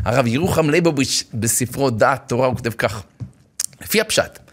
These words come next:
"הנה מתן השכר על כל דיבור ודיבור, הוא מחמת שלא גילה לו." בסדר? "והוא ככלל בידינו."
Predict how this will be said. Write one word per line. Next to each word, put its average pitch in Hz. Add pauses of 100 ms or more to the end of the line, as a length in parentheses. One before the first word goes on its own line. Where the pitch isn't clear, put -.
(440)
"הנה 185
מתן 220
השכר 160
על 127
כל 180
דיבור 127
ודיבור, 131 (320)
הוא 151
מחמת 175
שלא 131
גילה 143
לו." - (600)
בסדר? 123 (600)
"והוא 120
ככלל 185
בידינו." 147